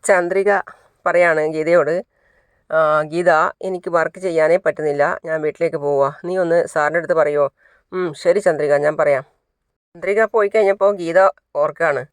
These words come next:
"ഇവൾക്കിതെന്താ പറ്റിയത്? ഇന്നലെ മുതലേ ഇവൾ ഇങ്ങനെയാണല്ലോ." വീണ്ടും ഒരിടത്ത് പോയിരുന്നിട്ട് ചന്ദ്രിക അത് തന്നെ ആലോചിക്കുകയാണ്. "ഷോപ്പിങ്ങിന് പോയാലോ?" എന്ന് സിദ്ധു സാറിൻ്റെ അടുത്ത് ചോദിച്ചു. സിദ്ധു സാർ, "ആ, ശരി, ഓക്കേ" എന്ന് പറഞ്ഞു. അനു പറഞ്ഞ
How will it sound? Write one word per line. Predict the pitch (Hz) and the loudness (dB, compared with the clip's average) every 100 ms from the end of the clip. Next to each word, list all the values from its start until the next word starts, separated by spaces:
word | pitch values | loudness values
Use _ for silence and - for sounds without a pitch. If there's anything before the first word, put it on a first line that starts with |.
| _ _ _ _ - | _ _ _ _ -14
"ഇവൾക്കിതെന്താ | 233 294 339 254 233 208 196 | -4 -2 0 2 2 2 2
പറ്റിയത്? | 165 180 170 160 - - 196 | 0 -4 -6 -8 -10 -10 -4
ഇന്നലെ | 226 285 277 | 0 0 0
മുതലേ | 240 254 - | 2 2 2
ഇവൾ | 214 214 196 | 0 -2 -2
ഇങ്ങനെയാണല്ലോ." | 190 196 180 175 170 175 _ _ _ _ _ _ | 0 0 0 -2 -6 -8 _ _ _ _ _ _
വീണ്ടും | 175 156 147 202 277 | -6 -4 2 4 6
ഒരിടത്ത് | 269 262 262 262 | 4 4 2 4
പോയിരുന്നിട്ട് | 254 247 233 226 | 2 2 0 2
ചന്ദ്രിക | 220 196 190 190 | 2 2 2 2
അത് | 185 185 | 4 2
തന്നെ | 185 185 | 2 2
ആലോചിക്കുകയാണ്. | 160 165 165 165 139 135 - _ _ - | 2 -2 -2 0 0 -2 -8 _ _ -8
"ഷോപ്പിങ്ങിന് | - 127 117 - 175 233 | 0 2 2 0 2 4
പോയാലോ?" | 247 226 226 226 226 | 4 4 4 4 4
എന്ന് | 214 202 | 2 0
സിദ്ധു | 214 175 | -2 -4
സാറിൻ്റെ | 190 180 170 | -4 -4 -4
അടുത്ത് | 180 180 | -2 0
ചോദിച്ചു. | 160 - 202 415 415 | 0 0 2 2 -2
സിദ്ധു | 294 302 | -6 -2
സാർ, | 277 247 233 233 | 0 2 2 2
"ആ, | 226 220 | 2 0
ശരി, | 214 220 196 | -2 0 0
ഓക്കേ" | - 190 | 0 -2
എന്ന് | 180 160 | 0 0
പറഞ്ഞു. | 151 151 165 - _ _ _ | 0 -2 -6 -10 _ _ _
അനു | 165 170 180 | -2 2 2
പറഞ്ഞ | 175 | 2